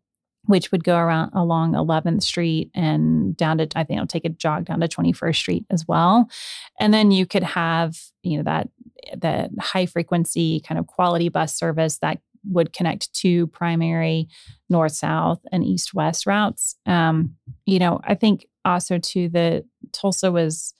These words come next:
good about adopting ordinances and policy around scooters and, and kind of mobility solutions like that.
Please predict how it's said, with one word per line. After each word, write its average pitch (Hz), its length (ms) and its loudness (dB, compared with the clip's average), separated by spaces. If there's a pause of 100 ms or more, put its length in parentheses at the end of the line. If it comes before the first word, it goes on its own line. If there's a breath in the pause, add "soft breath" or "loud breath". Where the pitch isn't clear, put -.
(260)
good 214 200 4
about 185 220 2
adopting 165 920 0 (240)
ordinances 180 920 2 (120)
and 165 320 -2
policy 180 760 0
around 165 460 0
scooters 196 720 -2
and, 165 400 0 (400 soft breath)
and - 340 0
kind 170 140 -4
of 165 60 2
mobility 175 460 2
solutions 175 560 -2
like - 260 -4
that. 180 380 0